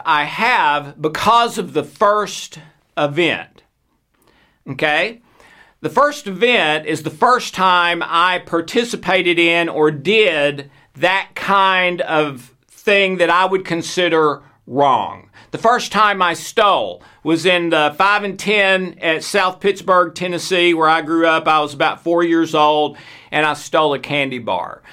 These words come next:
First time I lied, I don't remember what that one was. But anyway, the first event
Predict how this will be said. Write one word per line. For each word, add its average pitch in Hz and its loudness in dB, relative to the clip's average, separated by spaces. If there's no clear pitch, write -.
First 220 0
time 226 0
I 214 6
lied, 190 4
I 165 2
don't 185 0
remember 170 0
what 175 0
that 180 0
one 151 -6
was. 147 2
But 165 0
anyway, 185 2
the 165 2
first 262 0
event 196 2